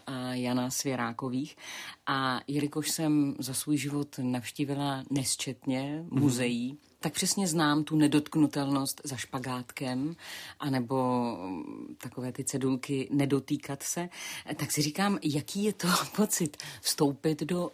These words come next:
Speaker 1: vlastního muzea?
Speaker 2: Na jednu stranu je to pocit hezký, že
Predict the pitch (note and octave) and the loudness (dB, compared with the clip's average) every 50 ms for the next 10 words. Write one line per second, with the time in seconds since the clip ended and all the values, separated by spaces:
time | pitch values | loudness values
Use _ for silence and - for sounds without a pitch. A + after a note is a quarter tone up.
0 | - - D#3 B2 C3 E3+ E3 D3+ C3+ - - - - - G#3 G#3+ G3+ D#3+ A#2+ B2 | -6 -6 -2 0 4 6 6 6 6 6 4 4 2 4 6 6 6 4 2 0
1 | A#2 A2 A2+ A2+ A#2 A2+ A#2 A#2 A2+ A2 G#2 G#2+ - _ _ _ _ - - - | -2 -2 -4 -4 -6 -4 -4 -4 -4 -4 -6 -8 -12 _ _ _ _ -20 -20 -20
2 | - - - - - - - - G#2+ A#2 B2 C#3 D3+ D#3 D#3+ E3+ D#3+ - - E3 | -20 -18 -18 -18 -20 -18 -6 0 4 6 8 8 8 8 6 4 2 2 2 4
3 | D#3+ F3 F3 F#3 F3+ F3 E3 D#3+ E3+ D#3+ D3 D3 E3 D#3 - - - G3 F3 B2+ | 4 6 8 8 8 8 6 6 4 2 4 2 0 -2 0 2 4 4 4 2
4 | - - - B2 G2+ A2+ A2 - - - - - - A#2+ A#2+ A#2 A#2+ C3+ C#3+ D3+ | 0 -2 -2 -2 0 0 0 2 0 0 -2 -2 0 2 2 2 2 0 -4 -8
5 | - _ _ _ _ _ _ _ - - - - A#2 A2 - - C3+ B2+ B2+ | -16 _ _ _ _ _ _ _ -20 -12 -8 -4 -2 0 0 2 4 6 6